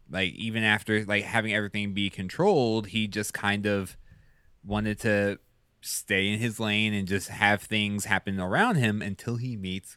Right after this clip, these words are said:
Clementine, uh, who is very impulsive, and that's what he says, "Oh, uh, look out, I'm being impulsive." Like, it's, she matches the, um, the thing that he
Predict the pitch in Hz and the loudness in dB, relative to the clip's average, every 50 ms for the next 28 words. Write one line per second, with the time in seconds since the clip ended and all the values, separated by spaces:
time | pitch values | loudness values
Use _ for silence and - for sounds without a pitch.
0 | _ - - - 175 233 262 214 131 104 95 - 98 87 85 80 76 71 67 65 | _ -12 -4 -2 0 0 2 2 0 0 -2 -4 -4 -4 -2 -2 -2 -4 -6 -8
1 | - _ - _ _ _ _ _ _ _ _ - 98 98 98 95 92 85 82 - | -12 _ -20 _ _ _ _ _ _ _ _ 0 2 4 4 4 2 2 2 4
2 | 156 175 - - 226 262 269 214 143 107 110 117 107 104 101 98 95 92 - - | 4 4 4 4 2 4 4 2 2 2 2 2 2 2 0 -2 -4 -6 -4 -2
3 | 104 95 92 - - 95 87 87 87 85 85 82 85 80 90 90 90 90 90 90 | -2 -2 -2 -2 -2 -2 0 0 0 -2 -2 -2 -4 -4 -2 -2 -2 -4 -4 -4
4 | 90 90 85 - 90 85 - - 98 95 123 123 127 120 101 92 90 - - - | -6 -6 -6 -4 -4 -4 -2 -2 -2 2 2 4 4 4 2 0 -4 -10 -14 -2
5 | - 175 220 233 214 170 123 107 98 - - - - - - - - _ _ _ | 2 4 6 6 6 6 4 2 0 -4 -8 -20 -20 -20 -20 -20 -20 _ _ _
6 | _ - 117 120 120 123 135 208 196 - 247 254 226 185 165 139 151 226 240 226 | _ -2 0 2 2 2 2 2 6 6 8 8 8 8 6 6 4 6 6 6
7 | 208 185 185 175 - 208 254 277 - - 170 117 98 85 80 92 104 104 104 92 | 6 6 4 4 6 6 6 6 6 6 6 6 4 4 2 2 2 2 2 0
8 | - - - 110 107 107 - - - - - - _ - - - - - 151 147 | -4 -8 -6 -6 -6 -4 -4 -6 -6 -6 -8 -10 _ -12 -8 -4 0 2 2 4
9 | 143 143 131 127 123 123 127 127 127 - - 120 110 107 104 101 98 95 - - | 4 4 4 4 4 6 6 4 4 2 2 2 4 4 2 2 0 -2 -4 -8
10 | - - 95 101 101 95 95 95 95 92 92 92 90 90 87 85 82 85 85 85 | -10 -8 -4 -4 -2 -2 -2 0 0 0 0 0 0 0 -2 -4 -4 -6 -10 -12
11 | - _ _ _ - _ _ _ _ _ _ _ _ - 107 107 107 101 - 123 | -16 _ _ _ -20 _ _ _ _ _ _ _ _ -4 0 0 0 2 2 2
12 | 120 113 110 104 104 101 101 107 - - 120 113 110 107 104 104 101 95 95 | 2 2 2 2 2 2 0 0 -2 -2 -2 0 0 0 0 0 0 -2 -2